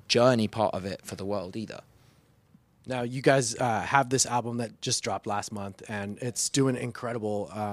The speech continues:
Speaker 2: on the streams. But you guys are also about to drop another single, uh, December second, which is The End of This Era.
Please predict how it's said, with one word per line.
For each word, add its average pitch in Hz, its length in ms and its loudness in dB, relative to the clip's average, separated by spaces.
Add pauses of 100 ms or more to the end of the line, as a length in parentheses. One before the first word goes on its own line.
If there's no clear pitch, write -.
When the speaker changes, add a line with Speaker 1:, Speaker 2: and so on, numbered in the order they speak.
Speaker 2:
on 107 200 -8
the 98 60 -10
streams. 104 520 -4 (380)
But 147 80 2
you - 20 4
guys 185 160 12
are 175 80 10
also 160 500 10
about 131 400 4
to 135 100 -4
drop 120 280 2
another 117 400 0
single, 101 540 -4 (100)
uh, 113 160 -2
December 104 360 -4
second, 110 460 -2 (360)
which 135 180 4
is 143 180 6
The 151 180 4
End 143 200 4
of 117 120 2
This 113 200 -2
Era. 92 360 -8